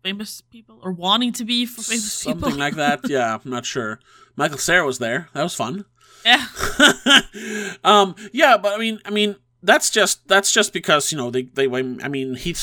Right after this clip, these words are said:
Speaker 2: he saw it as a chance to maybe get his book published, or, you know, at least the book he's supposed to write. Um,
Speaker 1: Yeah.
Speaker 2: Sure, I mean, and I, you know, but I, I
Speaker 1: It is a little bit messy what they're actually trying to get to, 'cause you
Speaker 2: Yeah.
Speaker 1: have,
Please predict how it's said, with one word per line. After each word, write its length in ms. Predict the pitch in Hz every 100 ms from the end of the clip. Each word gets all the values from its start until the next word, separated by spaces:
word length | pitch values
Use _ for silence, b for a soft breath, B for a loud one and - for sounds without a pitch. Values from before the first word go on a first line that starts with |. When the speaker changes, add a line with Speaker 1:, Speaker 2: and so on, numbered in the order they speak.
| -
Speaker 2:
he 80 | 170
saw 200 | 156 190
it 40 | 175
as 120 | 165
a 40 |
chance 360 | 147 175 156 147
to 140 | 147
maybe 280 | 135 147 139
get 180 | 143 147
his 240 | 147 135
book 340 | 131 175 202 -
published, 560 | 147 113 92 104 - 95
or, 180 | 113
you 100 | 110
know, 140 | 110 101
at 120 | 98
least 200 | 98 -
the 300 | 107 98 110
book 200 | 110 127
he's 120 | 120
supposed 260 | - 139 123
to 60 | 113
write. 360 | 131 110 - B B B B B B -
Um, 560 | 139 135 135 131 131
Speaker 1:
Yeah. 360 | 202 190 160 156 - _ _ _ _ _ _ _ _ -
Speaker 2:
Sure, 420 | - 302 262 165
I 60 | 185
mean, 240 | 214 202
and 120 | 196
I, 120 | 208
you 180 | 202 202
know, 160 | 190 175
but 160 | 180 208
I, 80 | 196
I 440 | 202 208 214 196 - _ _ -
Speaker 1:
It 100 | 330
is 160 | 403
a 60 | 381
little 180 | 311 262
bit 120 | 220
messy 340 | 226 220 -
what 140 | 214 202
they're 100 | 190
actually 360 | 185 185 208
trying 200 | 196 196
to 80 | 180
get 320 | 180 175 175 -
to, 220 | 165 -
'cause 300 | 185 185 -
you 160 | _ 233
Speaker 2:
Yeah. 100 | 269 240
Speaker 1:
have, 120 | -